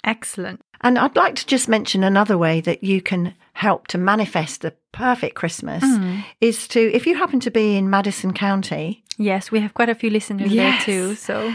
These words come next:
Speaker 1: thank
Speaker 2: So
Speaker 1: you.
Speaker 2: pop along to a networking, uh, event, which is really, really good. Um,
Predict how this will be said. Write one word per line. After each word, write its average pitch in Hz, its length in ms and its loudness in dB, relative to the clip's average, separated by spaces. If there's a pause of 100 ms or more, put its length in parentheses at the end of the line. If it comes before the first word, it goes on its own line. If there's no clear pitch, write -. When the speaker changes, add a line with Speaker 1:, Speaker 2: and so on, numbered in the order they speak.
(120)
Speaker 1:
thank 254 160 4
Speaker 2:
So 262 160 4
Speaker 1:
you. 247 180 2 (260)
Speaker 2:
pop 359 240 2
along 220 460 4
to 220 500 2
a 202 80 0
networking, 196 840 2 (200)
uh, - 260 -2
event, 160 420 0
which 185 220 -4
is 214 140 -4
really, 311 320 2
really 247 240 4
good. 165 360 0 (360)
Um, 196 340 2